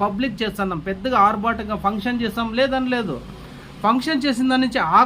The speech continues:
కాలం చేసుకునేటువంటి పరిస్థితులు వేరు, ఈ కాలం చేసుకునేటువంటి పరిస్థితులు వేరు. అప్పటికి ఇప్పటికి చాలా మారిపోయింది, చాలా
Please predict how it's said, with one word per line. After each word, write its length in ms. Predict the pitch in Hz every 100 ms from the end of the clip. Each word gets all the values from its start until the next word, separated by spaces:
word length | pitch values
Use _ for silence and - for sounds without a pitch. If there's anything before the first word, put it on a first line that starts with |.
| 254
కాలం 220 | 269 277 254
చేసుకునేటువంటి 680 | 240 240 240 226 220 214 196 180
పరిస్థితులు 400 | 180 214 202 190
వేరు, 200 | 185 165 175
ఈ 40 | 175
కాలం 200 | 180 180 165
చేసుకునేటువంటి 560 | 165 - 160 147 151 -
పరిస్థితులు 420 | 143 139 160 151 143
వేరు. 140 | 139 147
అప్పటికి 340 | 214 208 208 190
ఇప్పటికి 300 | 190 185 180 170
చాలా 260 | 170 175 175 147
మారిపోయింది, 540 | 147 147 160 151 143 135
చాలా 180 | 147